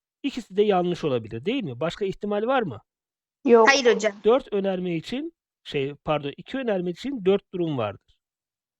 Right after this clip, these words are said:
Speaker 1: Şimdi anlamadım diyen için anlatıyorum bunu. Şimdi biz bağlaçlar gördük. Mesela bu iki önermeyi V ile bağlayalım dedik. V ile bağlayalım.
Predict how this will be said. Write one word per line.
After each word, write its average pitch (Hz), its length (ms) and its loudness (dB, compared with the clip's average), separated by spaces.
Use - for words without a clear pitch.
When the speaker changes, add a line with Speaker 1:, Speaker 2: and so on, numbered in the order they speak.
Speaker 1:
Şimdi 151 380 -8
anlamadım 147 580 -6
diyen 139 260 -2
için 120 200 -12
anlatıyorum 117 580 -8
bunu. 185 260 0
Şimdi 226 580 -2
biz 277 320 -4
bağlaçlar 202 580 0
gördük. 117 340 -8
Mesela 190 460 -4
bu 226 100 -10
iki 285 220 -8
önermeyi 180 600 -2
V 277 200 0
ile 220 260 0
bağlayalım 196 640 2
dedik. 113 200 -10
V 208 200 6
ile 165 260 -4
bağlayalım. 135 500 -2